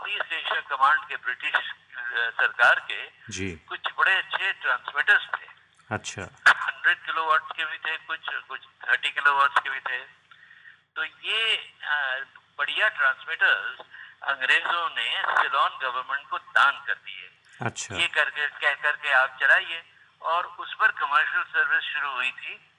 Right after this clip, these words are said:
Speaker 1: इंग्लिश में भी,
Speaker 2: हम्म।
Speaker 1: हिंदी में भी और, अ, तमिल में भी और सिंगली जो उनकी अपनी भाषा है उसमें भी।
Speaker 2: जी।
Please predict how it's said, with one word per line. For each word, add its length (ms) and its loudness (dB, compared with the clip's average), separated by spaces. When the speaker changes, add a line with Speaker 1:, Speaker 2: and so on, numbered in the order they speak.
Speaker 1:
इंग्लिश 400 -4
में 140 -2
भी, 100 -14
Speaker 2:
हम्म। 140 -8
Speaker 1:
हिंदी 320 -2
में 220 4
भी 200 -8
और, 260 4
अ, 320 0
तमिल 540 -2
में 100 -6
भी 200 -8
और 540 2
सिंगली 600 -4
जो 100 -2
उनकी 240 -6
अपनी 220 -4
भाषा 360 2
है 100 4
उसमें 260 -2
भी। 300 -16
Speaker 2:
जी। 160 -6